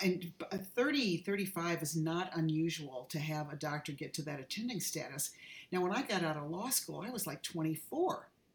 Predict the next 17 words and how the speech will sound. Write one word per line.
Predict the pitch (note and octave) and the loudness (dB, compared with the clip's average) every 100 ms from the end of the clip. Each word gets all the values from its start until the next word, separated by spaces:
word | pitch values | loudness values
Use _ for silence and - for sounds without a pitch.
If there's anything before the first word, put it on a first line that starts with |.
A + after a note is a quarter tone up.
| _ - _ | _ -20 _
So | - | 0
that's | G3+ B3 G3+ | 2 2 2
a | E3 | 2
ten | - G#3 | 0 0
or | G3 D#3+ | 2 2
an | D#3 | 2
eleven-year | D#3 D#3+ D#3+ D3+ D3 | 0 0 0 0 -2
head | C#3+ D3 D3 | -4 -2 0
start. | - D#3 C#3+ - | 0 0 -4 0
So | - F3 | 2 2
the | D#3 D#3+ | 2 2
late | G3 A#3 - | 2 2 2
start | - F#3 D#3 D#3+ | 2 2 0 0
really, | E3+ D#3+ | 2 2
really | D3+ D3 D3 | 0 -2 -2
hurts | D3 D#3 - | -4 0 0
them. | D#3+ - | 0 -6